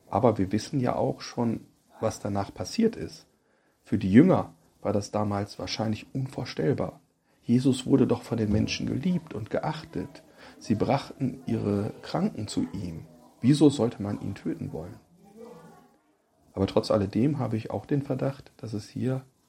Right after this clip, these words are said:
um die typisch menschlichen Verdrängungsmechanismen geht. Was nicht sein darf, kann nicht sein. Was wir uns nicht vorstellen können, verdrängen wir lieber. Jesus sagt seinen Jüngern,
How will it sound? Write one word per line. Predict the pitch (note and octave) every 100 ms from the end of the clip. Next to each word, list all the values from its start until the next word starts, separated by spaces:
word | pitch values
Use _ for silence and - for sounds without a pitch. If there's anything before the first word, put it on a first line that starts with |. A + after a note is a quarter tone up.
| -
um | G#2
die | G#2+ G2 G2 - _ _
typisch | C#3+ C3+ -
menschlichen | G#2 B2+ - A#2 A2+
Verdrängungsmechanismen | - B2 C#3+ G#2 G2+ - G2 F2+ - - - -
geht. | - - - _ _ _ _ _ _ _ _ -
Was | A2+ A2
nicht | F#2+ -
sein | G#2 A2 B2
darf, | B2+ B2+ C3+ - _ _
kann | - G#2+
nicht | F#2+ - -
sein. | - - G#2+ _ _ _ _ _ _ _ _ _ _ _ -
Was | G#2+ - -
wir | G#2+ G#2 G#2 -
uns | G#2 -
nicht | -
vorstellen | - F3 - F#2 G2 A2
können, | - - - _ _ _
verdrängen | E3+ C#3 C3+ G#2 F#2
wir | F#2
lieber. | F#2+ - C3+ - _ _ _ _ _ _ _ _
Jesus | - A#2+ B2+ C#3+
sagt | A#2 A#2+ -
seinen | A#2 A2
Jüngern, | A2+ B2+ B2+ C3